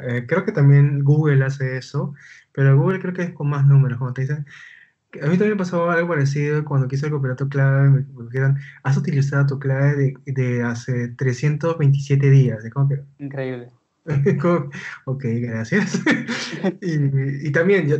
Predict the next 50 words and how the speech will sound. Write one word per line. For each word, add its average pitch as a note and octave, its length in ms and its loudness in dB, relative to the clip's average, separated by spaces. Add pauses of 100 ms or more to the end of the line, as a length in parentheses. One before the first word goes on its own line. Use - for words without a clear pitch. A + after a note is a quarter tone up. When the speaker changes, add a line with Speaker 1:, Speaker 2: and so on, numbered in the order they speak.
Speaker 1:
igual D3+ 240 0
que A3+ 100 0
tú, F3+ 300 -2
yo E3 140 -6
tengo, D#3+ 540 -6
en B2+ 120 -6
mi B2+ 80 -6
caso C#3+ 220 -2
solamente C#3+ 280 0
tengo C#3+ 200 4
cinco C#3+ 380 -4
claves B2+ 300 -2
seteadas A#2+ 520 -8
en B2 100 -4
mi A2+ 40 -12
cabeza, A2 600 -8
y C3+ 80 0
es A#2 60 -4
como C3 200 2
que B2 160 -4
si B2 120 -2
no C3 80 4
es C#3 180 4
A, D3 200 2
B, D3 180 4
C, C#3+ 200 2
D, C#3 340 6
E, - 120 -4 (560)
como C#3+ 140 -2
Speaker 2:
Claro. C3+ 180 -4
Speaker 1:
que - 160 -14 (300)
si C3+ 160 2
no D#3+ 80 6
es D#3+ 80 0
ninguna E3+ 240 0
de E3 80 2
esas, E3 180 -4
digo, D3+ 260 -4
"¿Y A#2+ 120 -8
ahora C3+ 580 -2
qué B2+ 220 -10
voy B2+ 240 -12
a A#2+ 80 -12
hacer?". C3 400 -4 (280)
<laughs> - 540 -14
Speaker 2:
Claro. D#3 360 2
Speaker 1:
Eh, C3 140 2 (720)
yo C#3+ 140 0
no B2 120 0
sé, B2 320 -2